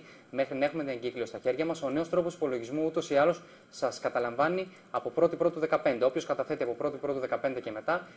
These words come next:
ισχύει γι' αυτόν ο νέος τρόπος υπολογισμού, το οποίο συν-, όμως είναι το έλασον σε σχέση με το μείζον,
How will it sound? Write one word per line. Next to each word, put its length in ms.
ισχύει 260
γι' 120
αυτόν 200
ο 40
νέος 180
τρόπος 240
υπολογισμού, 480
το 100
οποίο 220
συν-, 280
όμως 420
είναι 160
το 140
έλασον 440
σε 140
σχέση 320
με 80
το 120
μείζον, 460